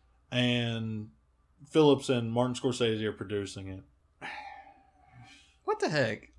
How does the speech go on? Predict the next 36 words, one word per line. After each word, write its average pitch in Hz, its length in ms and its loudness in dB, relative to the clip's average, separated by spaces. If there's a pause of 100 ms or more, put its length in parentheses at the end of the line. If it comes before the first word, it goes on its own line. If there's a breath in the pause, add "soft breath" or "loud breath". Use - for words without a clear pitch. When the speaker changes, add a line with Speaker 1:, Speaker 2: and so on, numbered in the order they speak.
Speaker 1:
I'm 139 580 2
not 120 380 0
excited 113 540 -4
about 104 320 -6
this 104 300 -6
in 101 260 -10
the 101 140 -10
slightest. - 840 -12
Speaker 2:
Well, 262 100 2
that's 320 100 -4
kinda 240 140 -2
like 170 140 -4
the 147 80 -8
thing 139 260 0
with 131 120 -4
today. 135 400 -4
They 139 100 -4
were 127 80 -4
saying 123 320 -2
that 113 220 -8 (260)
the 127 140 -4
Batman 113 640 -2 (240)
may 120 160 -2
not 113 240 -4
be 110 140 -4
set 113 260 -8
in 110 60 -8
the 110 80 -6
D 110 160 -8
C 113 160 -10
E - 20 -12
U. 113 540 -12 (680 soft breath)
Speaker 1:
So, 139 760 2 (1040)
here's 208 280 4
the 113 100 -6
thing. 92 240 -14